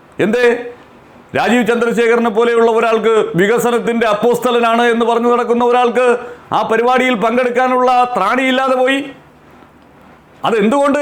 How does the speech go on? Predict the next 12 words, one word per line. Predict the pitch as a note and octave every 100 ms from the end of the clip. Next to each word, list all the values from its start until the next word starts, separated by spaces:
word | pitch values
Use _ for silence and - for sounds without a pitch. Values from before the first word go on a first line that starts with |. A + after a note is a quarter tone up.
| C#4
എന്ന് | C#4 B3+
ചോദിച്ചാൽ | C4 C4 C4+ C4+ B3
അതിനുള്ള | C4+ C4+ B3+
ഉത്തരം | A#3+ C4+ C4 A#3+
നേരത്തെ | C4 B3 C4+
തന്നെ | C4 B3+
രാജീവ് | A#3 B3 C#4 C4
ചന്ദ്രശേഖർ | C4 B3+ B3+ B3 A#3
നൽകിയിട്ടുണ്ട്. | A#3+ B3 B3 G3 C#4+ G2 - - - - - - - - - - - - - - - - -
അദ്ദേഹത്തിൻ്റെ | A3 A#3+ A#3+ B3+ B3+ B3+ A#3+ - - - - _ - - - -
ചില | G#3 A#3 A#3
മാധ്യമ | A#3 A3+ C4